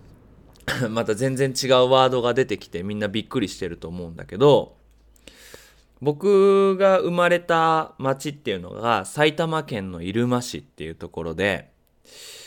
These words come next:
田舎なんですよ。結構ね、あの、何にもない。でもお茶があるんです。お茶。お茶わかります？テベルデですよ、お茶を。そう。お茶の畑がね、めちゃめちゃある。いっぱいある。で、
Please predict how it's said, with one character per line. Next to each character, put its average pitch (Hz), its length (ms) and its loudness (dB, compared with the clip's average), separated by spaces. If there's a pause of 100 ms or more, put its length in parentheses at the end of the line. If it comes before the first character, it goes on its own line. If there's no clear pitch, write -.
(380)
田 233 240 2
舎 311 80 2
な 269 120 2
ん 104 80 -4
で 90 80 -8
す - 100 -12
よ。 - 100 -14 (680)
結 190 200 -2
構 90 180 -2
ね、 82 400 -12
あ 87 160 -12
の、 85 400 -18 (720)
何 127 220 0
に 147 80 2
も 143 100 2
な 127 120 2
い。 85 100 -8 (680)
で 143 80 8
も 117 160 0
お 160 120 8
茶 247 160 0
が 214 100 2
あ 190 60 2
る 104 80 -6
ん 82 60 -10
で - 80 -18
す。 - 240 -20
お 110 100 0
茶。 - 220 -10 (340)
お 120 120 0
茶 143 160 4
わ 127 80 4
か 147 80 -2
り 143 60 -2
ま 143 100 -6
す？ - 160 -14 (160)
テ 123 100 -2
ベ 123 140 6
ル 107 80 2
デ 85 80 -4
で - 100 -12
す - 80 -16
よ、 107 80 -6
お 92 60 -4
茶 - 160 -16
を。 - 140 -16 (200)
そ - 220 -14 (680)
う。 117 120 4
お 147 60 8
茶 208 180 4
の 202 80 2
畑 170 380 -2
が 135 120 0
ね、 117 200 -6 (880)
め 104 140 -6
ち - 80 0
ゃ 160 40 6
め 151 100 2
ち 139 80 -2
ゃ 123 40 2
あ 98 40 0
る。 - 120 -8
い 110 40 -2
っ - 20 -4
ぱ 135 200 -2
い 123 40 2
あ 104 80 0
る。 - 80 -20 (920)
で、 104 340 -2